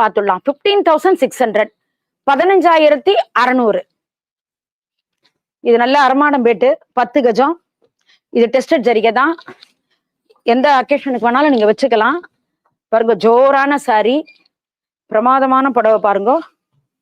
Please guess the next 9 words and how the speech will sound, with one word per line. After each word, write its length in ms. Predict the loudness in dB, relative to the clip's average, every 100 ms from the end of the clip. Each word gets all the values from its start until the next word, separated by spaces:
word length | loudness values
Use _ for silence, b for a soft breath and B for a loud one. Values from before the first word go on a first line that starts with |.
| _ _ _ _ _ _ _ _ -4
பாடியில 380 | 0 0 0 0 0 -4 _ _ _ _ _ _ -8
கட்டமும் 400 | -6 -2 2 2 0
இருக்கு. 180 | -4 -12 _ b b b b b _ _ _ _ _ _ _ _ -4
நல்ல 140 | -4 -2
டபுள் 240 | 0 0 0
கலர் 220 | 0 0 0
இங்க் 180 | -2 -2 -2
ப்ளூ 100 | -2
இது, 120 | -4